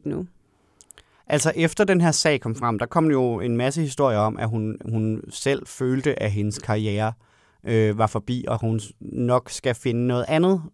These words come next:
Speaker 2: at lave end skuespillet. Øh, det kunne for eksempel være at skrive en bog om, øh, hendes ægteskab med Johnny Depp. Altså sådan ligesom at sige, "Jeg bliver nødt til at gå en anden vej, øh, end det her skuespil her." Det er jo ikke, fordi hun ligefrem har gået ud og fået den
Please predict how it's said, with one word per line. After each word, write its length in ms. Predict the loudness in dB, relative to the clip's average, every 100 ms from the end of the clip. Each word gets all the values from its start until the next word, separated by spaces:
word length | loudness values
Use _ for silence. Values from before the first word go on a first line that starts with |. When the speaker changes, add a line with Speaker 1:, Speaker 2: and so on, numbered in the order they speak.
| -4
Speaker 2:
at 100 | 0
lave 300 | 2 2 2
end 80 | -2
skuespillet. 520 | -2 -4 0 -2 -2 -8 -20 -20 -20 -6
Øh, 460 | 0 2 2 0 -2
det 100 | -4
kunne 100 | -6
for 80 | -4
eksempel 300 | -4 -4 -4
være 100 | -4
at 60 | -4
skrive 380 | -4 -8 -6 -8
en 80 |
bog 280 | -4 -6 -6 _ _
om, 280 | -6 -4 -2
øh, 420 | -2 -4 -6 -8 -12 -18 _ _ _
hendes 380 | -8 -6 -6 -8 -10
ægteskab 480 | -8 -8 -6 -8 -6
med 100 | -8 -4
Johnny 160 | -6 -4
Depp. 160 | -6 -6
Altså 220 | -8 -6
sådan 140 | -4
ligesom 200 | -2 -2
at 60 | -2
sige, 200 | -4 -6 -12 -20 -20 -20 _ -2
"Jeg 120 | 0
bliver 100 | 0
nødt 140 | 0
til 60 | -2
at 40 |
gå 80 | -2
en 80 | -2
anden 120 | 0
vej, 140 | -2 -4 -12 -8 -4
øh, 240 | -2 -4 -4
end 180 | -4 -2
det 100 | -2
her 160 | -2
skuespil 460 | -4 -8 -8 -6 -6
her." 120 | -6 -8 _ _ _ _
Det 60 | -2
er 40 |
jo 80 | 0
ikke, 200 | 2 0
fordi 260 | -2 -2 -4
hun 360 | -2 -2 -2 -4
ligefrem 460 | -4 -4 -2 -2
har 100 | -4
gået 200 | -2 -2
ud 160 | -2 -4
og 220 | -6 -6
fået 300 | -2 -2 -2
den 140 | -4